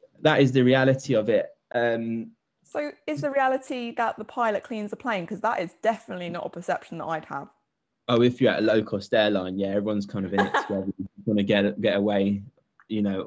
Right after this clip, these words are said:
Speaker 1: all first. If you're at British Airways, then you do get cleaners on board,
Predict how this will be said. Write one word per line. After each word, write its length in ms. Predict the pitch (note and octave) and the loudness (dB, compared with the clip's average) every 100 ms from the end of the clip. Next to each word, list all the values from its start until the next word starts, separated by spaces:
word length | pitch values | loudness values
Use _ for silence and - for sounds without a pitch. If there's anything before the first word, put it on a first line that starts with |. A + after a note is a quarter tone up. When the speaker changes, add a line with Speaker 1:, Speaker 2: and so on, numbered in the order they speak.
| G2+ | -2
Speaker 1:
all 160 | G#2 G2+ | -2 -2
first. 460 | G#2 G2+ G2 G2 - | -4 -4 -4 -8 -6
If 100 | G2+ - | -4 0
you're 160 | A2 | 0
at 140 | - - | 0 -2
British 400 | A#2+ - G2+ A2 | -4 -4 -6 -2
Airways, 720 | G#2+ G2+ G2+ F#2+ F#2+ F#2 - _ _ _ _ - | 0 0 0 -2 -4 -8 -16 _ _ _ _ -2
then 220 | G2 F#2+ | 0 0
you 100 | F#2+ | 0
do 200 | G#2 G2+ | 4 4
get 200 | - - | 4 -2
cleaners 380 | G#2 G2+ F#2+ F#2 | 0 2 2 0
on 140 | F#2 | -2
board, 420 | F#2+ F#2+ F2+ F2+ | 2 2 2 -4